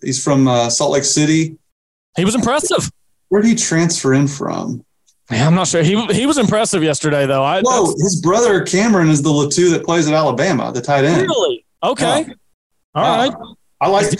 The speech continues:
Speaker 1: like, that's, that's to me something I've hit on along for, like, the last, ever since really Joe Bob Clements got to, to campus, Colby, is it feels like there's always a couple of guys you notice on the defensive line that don't play a ton, that just look the part.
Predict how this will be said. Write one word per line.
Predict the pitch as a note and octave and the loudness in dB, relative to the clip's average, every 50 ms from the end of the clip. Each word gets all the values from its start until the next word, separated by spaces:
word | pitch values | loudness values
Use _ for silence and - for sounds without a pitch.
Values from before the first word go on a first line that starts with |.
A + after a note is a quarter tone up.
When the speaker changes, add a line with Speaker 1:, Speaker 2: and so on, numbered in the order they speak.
| - - - - _ _ _ _ _ _ _ _ _ | -6 -10 -20 -20 _ _ _ _ _ _ _ _ _
Speaker 1:
like, | E3 D#3+ D#3 - | -4 -2 0 0
that's, | A#3+ B3 A#3+ A#3+ - - - - | 0 0 0 -2 -4 -4 -4 -2
that's | - G3+ G#3 A3 G#3+ - | -2 -2 -2 -2 -2 0
to | - G3+ | 2 2
me | G#3 G3+ | 2 2
something | G3 - F#3 E3+ F3+ F3 | 2 2 0 2 2 2
I've | E3 D3+ - | 2 0 0
hit | D3+ D#3+ | 0 0
on | D#3+ D#3 D3+ | 2 2 2
along | C#3 C3+ C3+ C#3+ C#3+ C#3+ C#3 - | 2 2 2 2 0 0 -2 -2
for, | C#3+ C#3+ C3+ | 0 0 0
like, | C3 B2 A#2+ | 0 0 0
the | C3+ | 0
last, | B2 B2+ C3+ C3+ B2+ - - - - - - - | 2 2 2 2 0 -2 -4 -4 -6 -8 -6 -2
ever | D3+ D#3+ | -2 0
since | D#3 - F3 - F#3+ | 2 2 2 2 2
really | A3 G3 D3 | 2 0 0
Joe | B2 C3+ D3 D3 | 0 0 0 2
Bob | D3 C3+ B2+ A#2+ | 2 0 -2 -2
Clements | - - C#3+ D3+ C#3 B2+ - | -2 -2 0 0 0 0 -2
got | - C3+ B2 A#2+ | -2 -4 -4 -4
to, | - A#2 - _ - | -6 -10 -12 _ -8
to | - B2 | -8 -6
campus, | - - C#3 E3 F3+ F3 D#3+ B2 - - - - - - _ | -4 -2 0 0 0 0 0 0 0 -2 -4 -6 -8 -10 _
Colby, | - C3 B2+ B2+ B2+ C3 | -2 0 0 2 2 2
is | B2+ A#2 A#2 - - _ _ _ _ _ _ _ _ _ _ _ _ - | 2 0 0 -4 -8 _ _ _ _ _ _ _ _ _ _ _ _ -8
it | D#3 D#3 | -6 -2
feels | A3+ A#3+ A#3+ B3+ | 0 0 0 0
like | B3+ - | 0 2
there's | G#3 F3 D#3 | 2 2 2
always | F3+ G3+ G#3+ G#3 F#3 | 2 2 2 2 2
a | D#3+ C#3 | 0 0
couple | - F3+ F#3+ F#3+ G3 | -2 -4 -2 -2 -2
of | E3 | 0
guys | D#3 D#3+ E3+ E3 D#3 D#3 | 0 0 0 2 2 2
you | D3+ | 4
notice | D#3 D#3+ D#3+ D#3 | 4 2 2 2
on | D#3+ C#3+ | 0 0
the | C3+ B2+ | 0 0
defensive | C#3 E3 D#3 D3 C#3+ B2+ | 0 0 0 0 0 0
line | C#3 D3+ D#3 | 0 2 2
that | C#3+ D3 | 2 2
don't | D#3 D3 - | 0 0 -2
play | - D#3 C3+ | -2 -2 -2
a | - | -2
ton, | - - C3+ C#3 D#3 E3 D#3+ | -2 -2 -2 0 2 2 2
that | C#3 B2+ | 2 0
just | C3+ A#2 A#2+ | 0 0 0
look | A#2 C3 D#3+ D#3 - | 0 0 -2 -2 -4
the | - C#3 - | -6 -8 -6
part. | - - B2 B2+ C#3+ D#3+ - - - - | -4 -2 0 0 0 0 -2 -4 -8 -12